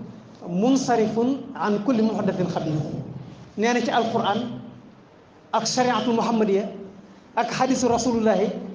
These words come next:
mboolem li ma fekkoon jamono nga xam ne dañ koo sos dugal ko ci diine te bokku ci, nee na ci alquran ak sunna rasulullahi ci laa ko fi génne ba mu set wecc. Kon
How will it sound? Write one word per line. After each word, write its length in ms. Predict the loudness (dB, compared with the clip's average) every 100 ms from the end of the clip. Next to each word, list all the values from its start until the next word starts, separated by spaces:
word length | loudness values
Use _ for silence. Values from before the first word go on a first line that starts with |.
| -14 -18 -20 -8
mboolem 500 | 2 6 8 8 6
li 80 | 4
ma 100 | 2
fekkoon 360 | 2 2 2 2
jamono 260 | 2 2 2
nga 80 |
xam 140 | 2 2
ne 80 | 4
dañ 140 | 4
koo 100 | 2
sos 180 | 2 0
dugal 200 | 2 2
ko 100 | 2
ci 120 | 2
diine 200 | 2 2
te 80 | 2
bokku 200 | 2 0
ci, 100 | -2 -6 -12 -2
nee 100 | 0
na 80 | 2
ci 80 | 2
alquran 400 | 0 0 0 0
ak 60 |
sunna 220 | 0 0
rasulullahi 500 | 0 -2 -2 0 0 0
ci 60 |
laa 100 | -2
ko 80 | -2
fi 80 | -2
génne 240 | -2 -2 -4 -8 -10
ba 80 | -10
mu 60 | -6
set 140 | -4
wecc. 200 | -4 -8 -14 -20 -20 -20 -20 -20 -20 -20 -20 -20 -20
Kon 140 | -2